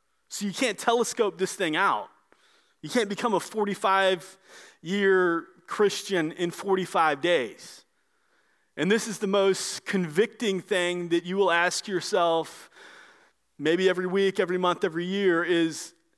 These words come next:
over the course of the last period of time, how much more do I look like Jesus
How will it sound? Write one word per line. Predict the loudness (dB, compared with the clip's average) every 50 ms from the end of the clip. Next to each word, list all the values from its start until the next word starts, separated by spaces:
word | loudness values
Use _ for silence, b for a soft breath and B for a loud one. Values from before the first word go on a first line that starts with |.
| _ _ _ _ _ _ _ _ _ _ _ _ _ _ _ _ _ _ _ _ _ _ _ 0
over | 2 4 4 2 2
the | 0 0
course | -2 -2 -4 0 2 2 2 2 0 -4
of | -2 0
the | 0 2
last | 4 4 4 2 2 0 -4 -10
period | -6 -2 0 0 2 2 0 -2
of | -2 -2
time, | -4 -2 0 0 -2 -2
how | -2 -2 -2 -2
much | 0 0 -2 -2 -4 -6 -6
more | -4 -2 0 0 0
do | -2 0 0 2
I | 2 2
look | 2 -2 -4 -2 -2
like | -2 -2 -2
Jesus | -6 -6 -4 -4 -4 -4 -4 -6 -6 -6 -8 -12 -20 -20